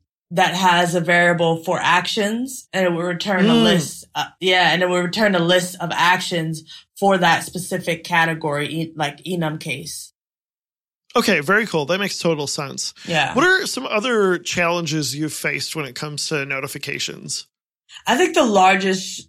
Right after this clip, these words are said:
Speaker 1: challenge when I was on the notification team at Slack was testing,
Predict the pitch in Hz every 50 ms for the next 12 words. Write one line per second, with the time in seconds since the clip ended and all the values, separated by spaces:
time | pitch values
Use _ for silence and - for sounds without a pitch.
0 | _ _ - - 214 180 180 180 180 185 180 180 180 180 175 180 - - - -
1 | _ _ - _ _ - 185 185 185 185 180 180 185 180 185 180 180 170 - -
2 | - - - - - - - 196 202 208 220 214 214 208 202 202 214 202 208 190
3 | 190 190 190 165 185 185 175 160 156 - - 220 220 202 185 180 - 180 175 170
4 | 170 165 165 160 156 - - - 208 220 214 - - - 139 120 110 - 156 151
5 | 151